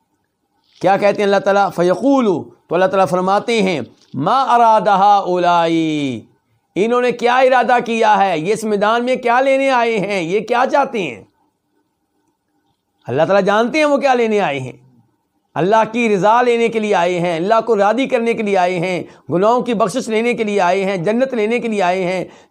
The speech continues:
جہنم کی آگ سے نجات کا پروانہ لینے کے لیے آئے ہیں۔ لیکن اللہ تعالیٰ فرشتوں سے سننا چاہتے ہیں۔ اللہ تعالیٰ فخریہ انداز میں کہتے ہیں کہ فرشتوں، بتاؤ میرے یہ بندے کیا لینے آئے ہیں۔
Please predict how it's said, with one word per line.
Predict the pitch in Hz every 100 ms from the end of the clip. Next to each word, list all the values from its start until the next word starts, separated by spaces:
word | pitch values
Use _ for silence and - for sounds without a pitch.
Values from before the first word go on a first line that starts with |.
| 127
جہنم | 180 202 233 240
کی | 208 220
آگ | - 190 214 220 196
سے | 196 208 214 220
نجات | 202 175 175 190 208 208
کا | 226
پروانہ | 226 196 220 294
لینے | 269 214
کے | 185
لیے | 160 123
آئے | 104
ہیں۔ | 82 - _ _ _ _ _ _ -
لیکن | 139 185
اللہ | 170 190 180 170
تعالیٰ | 165 156
فرشتوں | 185 175 254
سے | 190
سننا | 160 165 135
چاہتے | 123 113 101
ہیں۔ | 92 90 _ _ _ _ _ _
اللہ | 135 180
تعالیٰ | 208 185 208
فخریہ | 262 277
انداز | 269 254 240
میں | 240
کہتے | 233 214 208 185
ہیں | 156 113 - _
کہ | 156
فرشتوں، | 147 190 175 262
بتاؤ | 220 214 226 247 233
میرے | 208 208
یہ |
بندے | 185 180 190
کیا | 196 190
لینے | 226 202 165
آئے | 113
ہیں۔ | 104